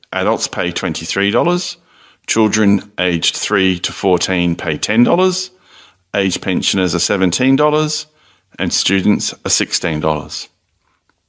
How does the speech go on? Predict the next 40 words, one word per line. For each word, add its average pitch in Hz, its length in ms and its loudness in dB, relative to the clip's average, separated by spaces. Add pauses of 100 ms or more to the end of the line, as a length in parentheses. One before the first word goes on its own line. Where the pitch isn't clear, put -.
(600)
One 170 120 2
of 147 60 4
the 117 60 2
great 143 320 0
things 101 240 2
about 92 280 0
the 85 80 0
Australian 92 520 0
Wildlife 113 540 2
Park 98 400 -2 (360)
is 92 160 0
that 98 100 2
all 143 180 4
of 170 120 0
the 147 120 6
attractions 113 580 0
are 92 60 0
included 107 480 2
in 107 140 6
the 104 100 4
entry 87 300 -2
fee. 71 400 -6 (640)
No 123 200 2
extra 143 300 0
money 151 300 4
is 101 180 2
needed 92 320 2
around 95 300 0
the 110 80 0
park, 87 540 -4 (300)
so - 140 -2
make 185 220 2
the 165 80 4
most 160 260 2
of 95 100 0
your 92 120 4
experience. 90 920 0 (480)
All 180 240 2
shows, 170 800 2
talks, - 540 0